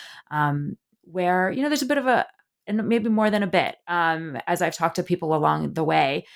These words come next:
of, you know, kind of the imposter syndrome of, of,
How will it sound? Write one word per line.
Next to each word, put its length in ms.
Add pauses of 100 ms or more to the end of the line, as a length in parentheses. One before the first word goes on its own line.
(160)
of, 280
you 80
know, 120
kind 120
of 60
the 80
imposter 460
syndrome 680
of, 340
of, 360